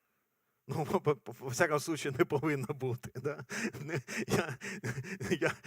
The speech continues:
я просто не можу даже представити все-таки. Але т-, інші такі от ситуації, можливо, вони не такі, ну, не такі жорсткі. Вони відбуваються. Але давайте ми прочитаємо, як в Біблії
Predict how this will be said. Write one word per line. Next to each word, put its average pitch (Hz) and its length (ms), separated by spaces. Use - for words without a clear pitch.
я 135 160
просто 135 360
не 135 100
можу 123 280
даже 117 280
представити 104 580
все-таки. - 400
Але 240 320
т-, - 140
інші 269 400
такі 202 300
от 202 140
ситуації, 208 580
можливо, 220 420
вони 214 240
не 214 160
такі, 202 460
ну, 185 420
не 160 140
такі 185 400
жорсткі. 151 920
Вони 175 240
відбуваються. 156 760
Але 185 220
давайте 254 340
ми 220 100
прочитаємо, 208 560
як 196 240
в 147 60
Біблії 185 500